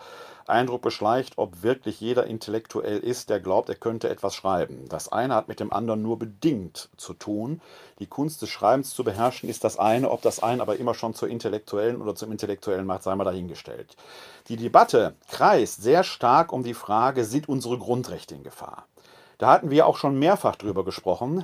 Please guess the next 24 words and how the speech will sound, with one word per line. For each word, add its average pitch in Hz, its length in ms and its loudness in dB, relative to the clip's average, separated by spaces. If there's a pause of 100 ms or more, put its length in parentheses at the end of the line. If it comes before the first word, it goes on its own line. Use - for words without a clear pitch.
dass 117 180 -2
es - 140 -6
ja 113 100 2
darum 127 480 4
geht, 113 380 -2
die 120 60 -12
verhältnismäßige 131 1400 0 (100)
Austarierung 110 800 2
der 90 120 0
Grundrechte, 98 840 -6 (480)
äh, 107 220 2
zu - 180 -6
gewährleisten. 95 720 0
Es, 110 180 -2
neben 143 360 2
dem 127 200 2
Grundrecht 139 640 -2
auf 123 160 2
Gesundheit 110 800 -2
gibt's 151 240 -10
viele - 300 0
andere 139 340 2
Grundrechte 101 500 -4
und 123 160 -2